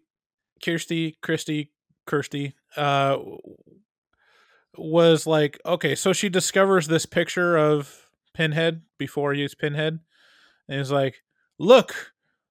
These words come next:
look into the eyes of your past." And Pinhead's like, "Oh, maybe I am a good guy," and just instantly turns back into big-eared B-, Brad, Doug Bradley. Um, like, and I didn't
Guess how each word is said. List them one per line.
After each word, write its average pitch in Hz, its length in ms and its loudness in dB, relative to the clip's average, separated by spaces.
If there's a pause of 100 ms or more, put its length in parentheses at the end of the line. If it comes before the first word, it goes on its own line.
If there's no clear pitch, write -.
look 214 260 4
into 214 240 2
the 190 160 4
eyes 196 320 6
of 170 100 -2
your 170 120 4
past." 170 540 2
And 147 140 -8
Pinhead's 143 360 -4
like, 139 220 -2 (420)
"Oh, 202 380 4
maybe 247 280 4
I 254 160 6
am 269 220 2
a 180 60 4
good 131 280 -2
guy," 113 360 -6 (580)
and 139 140 -2
just 139 220 -4
instantly 143 500 -4
turns 147 340 -4
back 135 320 0
into 131 500 -2 (380)
big-eared 135 460 -4
B-, - 80 -18 (360)
Brad, 135 520 -6 (500)
Doug 135 220 -6
Bradley. 143 460 -2 (580)
Um, 139 520 -4 (720)
like, 143 400 -2 (1700)
and 180 120 4
I 208 80 8
didn't 196 280 6